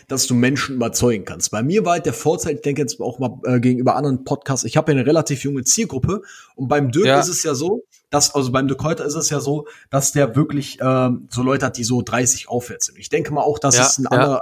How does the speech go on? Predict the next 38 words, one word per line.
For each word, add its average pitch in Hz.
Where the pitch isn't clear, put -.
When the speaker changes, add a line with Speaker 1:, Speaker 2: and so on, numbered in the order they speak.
Speaker 1:
äh, 135
auch 135
ein 131
wichtiger 135
Faktor 135
war, 127
weshalb 143
er 135
sich 120
jetzt 135
bewusst 123
dafür 117
entschieden 156
hat. 156
Und 113
ja, 165
dann 101
ging 117
das 135
Ganze 147
natürlich 151
los. 190
Also, 190
also 131
um's 135
kurz 180
zu 147
fassen, 165
angeschrieben, 165
Termin 147
ausgemacht, 123
Interview 95
abgedreht. -
Mehr 127
war 117
das -
nicht. -
Speaker 2:
Ja, 113